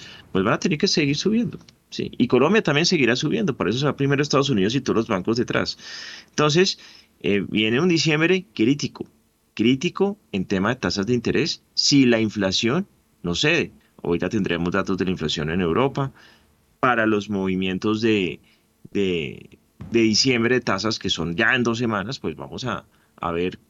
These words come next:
cómo, cómo llega el mundo. Colombia también ya tendrá decisión o, o revisión de inflación para noviembre. Eh, en fin, eh, ojalá la inflación se controle y los bancos no sigan subiendo tasas.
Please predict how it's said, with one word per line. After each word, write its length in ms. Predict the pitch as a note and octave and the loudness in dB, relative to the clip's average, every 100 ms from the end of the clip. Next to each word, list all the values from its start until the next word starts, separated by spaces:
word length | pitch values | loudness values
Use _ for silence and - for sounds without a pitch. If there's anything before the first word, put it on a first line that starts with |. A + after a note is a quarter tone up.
| - | -8
cómo, 360 | - D3 G3 F#3 - | -2 -2 -2 -6 -8
cómo 180 | A#2 C#3 | -4 -2
llega 200 | C3+ C3 | 0 0
el 60 | A#2+ | 0
mundo. 320 | D3 A#2 F2+ | 0 -2 -2
Colombia 320 | F2 F#2+ G2 | -2 -2 -4
también 300 | A2+ F2+ F2 | -2 -4 -2
ya 80 | D#2+ | -2
tendrá 340 | G2+ F2 F#2 | -2 -2 0
decisión 600 | F#2+ - F2+ F#2 E2 D#2+ - - | -2 -2 -4 -4 -4 -6 -14 -12
o, 220 | - G2 - | -4 -2 0
o 140 | G#2+ | 2
revisión 440 | G#2 G2 - F#2+ | 2 0 0 0
de 60 | F#2 | 0
inflación 480 | G#2 G2+ F2 F2+ D#2 | 0 -2 -2 -4 -4
para 160 | F2+ | -2
noviembre. 560 | F#2 E2 A2+ A#2+ A#2 A#2+ - - - - - | -2 0 2 2 0 -2 -8 -20 -20 -20 -8
Eh, 180 | - - | -8 -4
en 120 | F#2+ | -2
fin, 440 | F#2 B2 G2+ E2 - | 2 2 2 -4 -6
eh, 520 | E2+ E2 D#2 C2+ A#1 - _ - _ | -2 -2 -2 -6 -12 -20 _ -20 _
ojalá 540 | F#2 F2+ G2 G#2+ E3 | -8 -2 0 0 0
la 100 | A3+ | 0
inflación 500 | D3 G#2+ F#2 G2+ F#2 - | -2 -4 -4 -4 -6 -4
se 180 | C#3+ | -4
controle 600 | C3 G2 F2+ A#2 C#3+ G3 - _ _ | -2 -4 -2 0 0 -2 -4 _ _
y 120 | - | -2
los 140 | G2+ F#2 | 0 0
bancos 440 | F2+ E2+ A2+ A2+ | -4 -2 -2 0
no 220 | A#2+ C3+ | 0 2
sigan 280 | E3+ D#3 D3 | 2 2 0
subiendo 280 | D3 G#2 G#2 | 0 0 0
tasas. 400 | B2 C3+ F#2+ | 0 0 -4